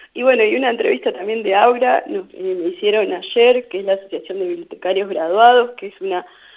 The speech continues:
de, eh, la asociación más prestigiosa de la Argentina, que comunicándome con diferentes amigas que son, este, licenciadas, me dicen, "No, no le hacen una entrevista a nada y no sé cómo hiciste para captar su atención". Así que,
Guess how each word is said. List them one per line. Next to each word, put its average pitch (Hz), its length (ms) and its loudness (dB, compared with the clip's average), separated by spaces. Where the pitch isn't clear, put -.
de, 185 360 0
eh, 170 220 -4
la - 120 -4
asociación 196 520 -6
más 196 180 -4
prestigiosa 202 680 -4
de 175 80 2
la 180 80 0
Argentina, 233 640 -6
que 226 160 -2
comunicándome 254 840 0
con 262 140 2
diferentes 220 520 -6
amigas 214 400 -4
que - 200 -16
son, 190 300 -8
este, 180 840 -8
licenciadas, 277 1000 2
me 214 120 -8
dicen, 240 220 -8
"No, 359 160 2
no 349 120 4
le 320 80 -4
hacen 302 220 -10
una 285 100 -8
entrevista 262 460 -6
a - 20 -6
nada 269 280 -2
y 220 120 -4
no 214 180 -6
sé 233 100 -10
cómo 226 220 -6
hiciste 220 240 -6
para 190 180 2
captar 190 380 2
su 226 60 -4
atención". 185 500 -8
Así 262 240 -6
que, 247 260 -4